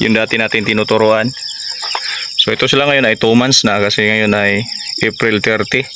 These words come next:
So, two months na sila, mga kabukid. Parang sandali lang, mga kabukid, no? Dati maliliit pa sila, tinuturuan natin.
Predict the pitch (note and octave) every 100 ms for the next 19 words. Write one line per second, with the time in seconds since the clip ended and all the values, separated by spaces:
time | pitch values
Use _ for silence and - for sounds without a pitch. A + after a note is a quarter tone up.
0 | - - - - - - - - - -
1 | - - - - G2+ - G2+ G#2 G#2+ -
2 | A2 G2+ G2 G2 G2 F#2+ G#2+ G#2+ - -
3 | - - - - - - - - - -
4 | G2+ G#2 G#2+ G#2+ A2 A2+ A#2+ A2+ A2 A2
5 | G#2+ A#2 A2 A2+ - - - - - -
6 | - - - - - G#2+ G#2 - G#2 G#2
7 | G#2 G#2+ - - A2 G#2 G2+ G2+ G#2+ G#2
8 | G#2 G#2 G#2+ G2+ G2